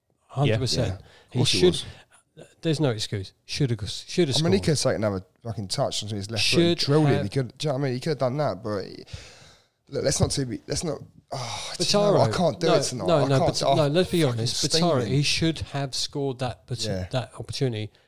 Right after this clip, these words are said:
Speaker 1: and then relaxes a bit more. I mean, in hindsight, again, because we know what happened in the second half, it's not a problem.
Speaker 3: Mm-hmm.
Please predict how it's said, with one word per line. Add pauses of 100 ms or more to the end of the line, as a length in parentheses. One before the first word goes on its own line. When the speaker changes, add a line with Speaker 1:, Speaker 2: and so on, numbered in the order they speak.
(200)
Speaker 1:
and
then
relaxes
a
bit
more. (500)
I
mean,
in
hindsight,
again, (280)
because
we
know
what
happened
in
the
second
half, (640)
it's
not
a
problem.
Speaker 3:
Mm-hmm.